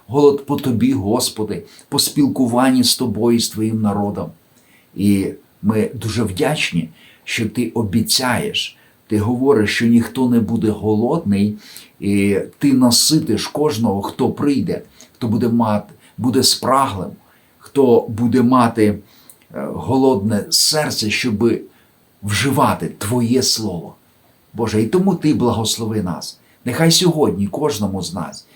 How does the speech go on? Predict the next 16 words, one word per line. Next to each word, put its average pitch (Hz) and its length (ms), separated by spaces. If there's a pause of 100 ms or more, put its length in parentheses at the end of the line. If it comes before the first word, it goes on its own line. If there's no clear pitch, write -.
(100)
і 170 100
мені, 170 300
і 110 60
кожному, 110 460
хто 117 240
слухав, 127 640 (240)
хто 156 180
чув, 123 260
хай 120 240
буде 113 380 (320)
об'явлення 123 680
від 107 400
Тебе 110 300
з - 120
цього 131 240
слова. 107 500